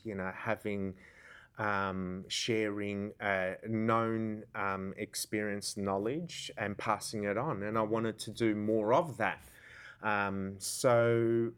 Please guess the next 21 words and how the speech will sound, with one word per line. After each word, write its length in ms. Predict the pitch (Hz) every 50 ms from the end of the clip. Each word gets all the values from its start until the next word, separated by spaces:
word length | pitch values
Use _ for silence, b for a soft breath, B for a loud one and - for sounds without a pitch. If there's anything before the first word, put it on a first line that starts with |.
| - - _ _
after 380 | 120 135 143 143 - - - 156
my 260 | 151 139 127 120 117
time, 760 | 117 - - - 113 110 113 113 117 113 113 113 110 110 107 - - - - _
well, 280 | - 135 123 113 - -
a-, 260 | 127 131 131 120 -
at 200 | 127 135 123 -
the 60 | - 127
same 280 | 123 - 185 185 180
time, 240 | - - 139 127 117
whilst 300 | 117 117 123 120 - -
I 80 | 120 113
was 180 | 113 107 -
in 80 | 117 107
the 80 | 107
Defence 440 | 98 92 95 95 - - 117 123 120
Force, 300 | - - 95 98 98 -
I 60 | 104
was 240 | 98 98 95 92 -
also 300 | 107 101 98 - - 82
studying, 640 | 92 - - - - 95 95 95 98 95 90 85 82 B B B B B B B B B B B B B
um, 420 | - 95 95 98 92 92 92 92